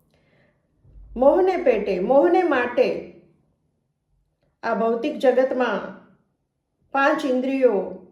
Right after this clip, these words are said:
અને એ પાંચ ઇન્દ્રિયોની ઈચ્છાઓ પૂરી કરવાને માટે, એ મોહને માટે તે કાયમ માયા ખર્ચી છે. માયા કહેતા ધન ખર્ચ્યા છે, ધન ખર્ચ્યું છે. અને જેમ જેમ તું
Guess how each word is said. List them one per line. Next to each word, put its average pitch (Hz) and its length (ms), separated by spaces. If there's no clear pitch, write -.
અને 285 180
એ 330 200
પાંચ 294 300
ઇન્દ્રિયોની 254 840
ઈચ્છાઓ 262 520
પૂરી 330 320
કરવાને 226 520
માટે, 202 340
એ 247 220
મોહને 285 520
માટે 220 680
તે 214 100
કાયમ 226 640
માયા 226 400
ખર્ચી 220 440
છે. 208 160
માયા 208 320
કહેતા 226 360
ધન 285 300
ખર્ચ્યા 208 460
છે, - 300
ધન 254 180
ખર્ચ્યું 277 500
છે. - 160
અને 247 240
જેમ 277 320
જેમ 359 360
તું 320 520